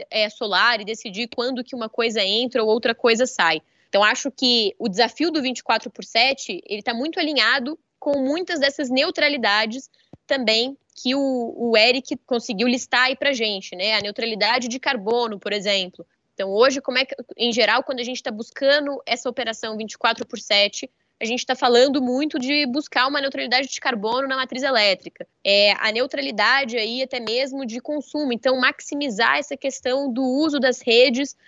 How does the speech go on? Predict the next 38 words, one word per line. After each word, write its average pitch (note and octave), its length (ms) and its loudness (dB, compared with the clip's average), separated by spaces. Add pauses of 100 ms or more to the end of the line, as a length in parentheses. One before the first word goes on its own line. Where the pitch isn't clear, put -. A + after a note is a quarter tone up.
(260)
com D4 420 6
o C4+ 260 4
momento C4+ 380 2
em D4 60 -4
que C4+ 140 -6
o B3+ 60 -8
consumidor C4+ 720 4
ou B3+ 60 2
aquela B3+ 300 0
indústria B3 520 -4
ou - 20 0
aquela C4 280 -2
empresa C4 500 -2
tá C#4 180 0
consumindo. B3+ 840 -4 (480)
A - 140 -4
neutralidade, B3 460 -2
muitas D4 260 -6
vezes, C4+ 200 -4
econômica, C4 680 2
né? A3 100 -4
Garantir C4 520 0
que - 180 -4
esse D#4 220 -4
investimento C4+ 580 -4
que - 100 -8
você D4 220 -4
vai C4+ 120 0
fazer B3 300 2
pra C#4 120 4
viabilizar B3 440 0
aquilo, C4+ 440 -2 (420)
é, A#3 160 4
de A3 160 -2
fato, D4 320 -2
consiga E4+ 640 -4
se F4 180 -4
pagar B3 520 0